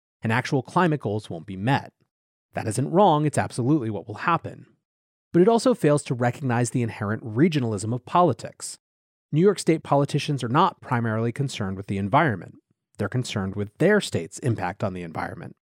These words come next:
They're focused on the part of the environment that they have jurisdiction over. That's not being cynical, by the way. I'm sure there are a ton of politicians in New York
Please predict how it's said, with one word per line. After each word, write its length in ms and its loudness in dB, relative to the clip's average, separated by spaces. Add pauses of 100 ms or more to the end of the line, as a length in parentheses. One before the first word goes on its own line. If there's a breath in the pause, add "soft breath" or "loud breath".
(360)
They're 100 4
focused 320 0
on 60 0
the 40 -2
part 240 -2
of 60 -4
the 100 -4
environment 600 2
that 100 -4
they 120 2
have 200 -2
jurisdiction 680 -8
over. 340 0 (640)
That's 160 2
not 140 2
being 220 0
cynical, 400 2
by 160 -2
the 80 -6
way. 360 -8
I'm 160 2
sure 200 4
there 160 6
are 100 6
a 60 0
ton 260 -2
of 80 -4
politicians 560 0
in 100 0
New 60 0
York 300 0